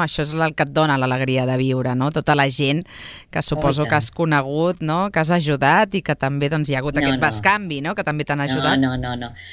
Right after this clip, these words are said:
Speaker 2: Ajudat no. Han, han ajudat. L'Àgora, de vegades hi ha gent que diu, eh, i, i, i,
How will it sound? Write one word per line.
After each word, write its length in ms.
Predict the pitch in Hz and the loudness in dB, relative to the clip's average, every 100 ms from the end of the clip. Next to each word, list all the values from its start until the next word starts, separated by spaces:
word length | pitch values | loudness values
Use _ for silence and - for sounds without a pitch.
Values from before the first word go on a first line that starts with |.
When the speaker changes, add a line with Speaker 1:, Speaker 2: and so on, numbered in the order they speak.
| - | -2
Speaker 2:
Ajudat 460 | 143 151 151 190 165 | -2 0 0 0 2
no. 280 | 156 107 107 - - - - - - - | 0 -4 -8 -14 -20 -20 -20 -20 -20 -4
Han, 460 | 175 180 170 160 156 - | 0 2 2 0 -4 -2
han 300 | 214 220 - 147 | -2 -2 -6 -8
ajudat. 380 | 135 123 120 160 | -8 -8 -8 -4
L'Àgora, 380 | 190 220 226 202 | -2 -2 -2 -2
de 80 | |
vegades 300 | 165 131 139 - | -2 -2 -2 -4
hi 80 | |
ha 60 | 117 | -6
gent 140 | 113 110 | -6 -8
que 80 | 113 | -8
diu, 140 | 104 - - - - | -10 -12 -14 -12 -6
eh, 60 | 127 127 | -4 -2
i, 140 | 135 | -2
i, 380 | 120 113 131 123 | 0 -2 -4 -4
i, 200 | 107 104 | -4 -6